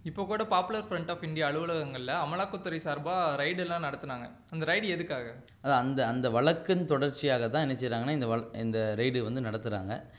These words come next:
Speaker 2: அப்போ அதுல, உ-, இந்-, அந்த வ-, அந்த எஃப் ஐ ஆர் பேஸ் பண்ணி தான் இந்த வழக்கு, இந்த ரைடு எல்லாம் நடத்துறாங்க.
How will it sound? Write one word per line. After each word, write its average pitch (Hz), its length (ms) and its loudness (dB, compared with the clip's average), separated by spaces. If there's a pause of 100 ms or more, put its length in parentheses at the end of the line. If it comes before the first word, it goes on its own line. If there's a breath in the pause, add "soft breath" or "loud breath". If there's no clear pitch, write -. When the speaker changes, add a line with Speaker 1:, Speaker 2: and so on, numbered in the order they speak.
(280 loud breath)
Speaker 2:
அப்போ 135 220 4
அதுல, 147 260 6 (1120)
உ-, 107 360 -4 (320)
இந்-, 117 260 -4
அந்த 123 240 0
வ-, 110 140 -4
அந்த 120 440 0
எஃப் 117 200 0
ஐ 196 60 10
ஆர் 196 340 6
பேஸ் 156 240 8
பண்ணி 135 180 0
தான் 202 180 2
இந்த 135 220 4
வழக்கு, 131 480 0
இந்த 120 500 2
ரைடு 143 180 2
எல்லாம் 135 260 0
நடத்துறாங்க. 107 540 -4